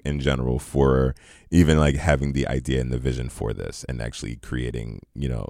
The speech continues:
even though we're doing this together, for us to really find a way to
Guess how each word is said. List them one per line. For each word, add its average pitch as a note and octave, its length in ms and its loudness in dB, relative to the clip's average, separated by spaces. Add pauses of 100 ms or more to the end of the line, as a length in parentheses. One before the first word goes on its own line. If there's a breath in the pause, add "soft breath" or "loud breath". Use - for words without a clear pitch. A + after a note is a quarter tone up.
(120)
even A1 200 -8
though C2+ 100 -2
we're B1+ 100 -2
doing C#2 220 4
this C2+ 140 -2
together, B1 400 0 (260 loud breath)
for - 200 -4
us B1+ 180 2
to B1+ 320 0 (260 soft breath)
really C#2 440 2 (200)
find B1 680 -4
a B1+ 60 -2
way B1 360 -4
to B1+ 540 -4